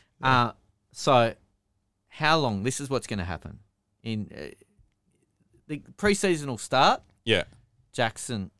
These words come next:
Speaker 2: okay, will either
Speaker 1: Yeah.
Speaker 2: give free tickets to someone disabled,
Speaker 1: <laughs> Well,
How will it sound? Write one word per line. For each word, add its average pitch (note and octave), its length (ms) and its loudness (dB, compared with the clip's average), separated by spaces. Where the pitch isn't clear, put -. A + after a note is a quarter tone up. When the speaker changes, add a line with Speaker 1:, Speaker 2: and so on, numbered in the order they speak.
Speaker 2:
okay, E2 360 -14
will B2+ 220 0
either G#2 380 2
Speaker 1:
Yeah. G2 120 -2
Speaker 2:
give G#3 320 -2
free E3 360 -2
tickets - 520 -10
to A#2 60 -20
someone A2+ 600 -4
disabled, A#2 520 -4
Speaker 1:
<laughs> - 160 -20
Well, B2+ 280 -2